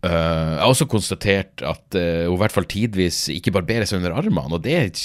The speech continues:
det har jo jeg k-, kritisert før, men hun, det var, det var Cat Clyde som skulle til for at jeg måtte revurdere ideen om at du ikke kan være sexy og ikke barbert under armene.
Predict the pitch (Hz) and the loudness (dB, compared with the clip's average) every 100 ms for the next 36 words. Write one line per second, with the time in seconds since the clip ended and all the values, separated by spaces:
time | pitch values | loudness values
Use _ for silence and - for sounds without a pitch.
0 | - - 156 185 156 156 160 143 110 113 | -4 4 4 6 4 4 2 0 -4 -10
1 | 98 - 135 135 123 202 196 - 175 196 | -10 -6 -6 -2 0 0 -2 2 4 4
2 | 80 90 98 95 151 160 123 139 185 143 | 4 2 2 2 0 2 2 6 4 4
3 | 147 262 - 185 - 165 147 90 - 85 | 2 2 0 -4 2 2 2 -2 -8 0
4 | 98 87 78 85 85 78 82 82 85 82 | 0 2 0 0 -2 -2 -2 0 0 0
5 | 73 57 - 50 - - 85 78 76 69 | -2 -2 -12 -16 -20 -6 -2 0 0 -2
6 | 69 71 64 - 67 58 - 65 - - | -8 -8 -14 -12 -12 -10 -10 -10 -10 -12
7 | 50 - - 57 - - 71 62 65 - | -12 -16 -12 -12 -10 -12 -10 -8 -8 -10
8 | 53 57 52 55 50 | -10 -12 -12 -12 -16